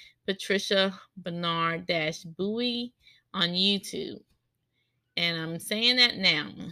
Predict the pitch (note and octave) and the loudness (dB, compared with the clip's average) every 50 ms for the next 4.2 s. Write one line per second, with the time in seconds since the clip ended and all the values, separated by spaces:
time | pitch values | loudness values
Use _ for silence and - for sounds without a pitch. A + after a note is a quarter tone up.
0 | - - - G#3 G#3+ G3+ - G3+ G#3 A#3 - _ _ _ - - - - - - | -12 -8 -6 -6 -6 -6 -8 -10 -12 -12 -16 _ _ _ -20 -20 -20 -20 -20 -20
1 | - _ _ _ _ G#3 F3 E3 D#3+ E3 - - - B3 B3 B3 C4+ B3 A#3 G#3 | -20 _ _ _ _ -4 0 0 0 0 0 -4 -4 -4 0 2 2 2 2 2
2 | G#3 G3+ G#3 G3+ F3+ G3 - - A3 G#3 G3+ G3+ G#3 G#3 - F#3 F3 E3 E3 E3+ | 0 -2 0 -2 -4 -4 -4 -4 -4 -2 0 -2 -2 -2 -2 -2 -2 -2 -2 -4
3 | - - F3+ F3 F3 E3+ F3 F3+ F3+ E3+ F3 - - - A#3 A3 G#3+ G#3 F#3+ - | -6 -10 -10 -10 -10 -8 -6 -6 -6 -6 -6 -8 -2 0 0 2 2 0 -2 -4
4 | - - - | -6 -8 -8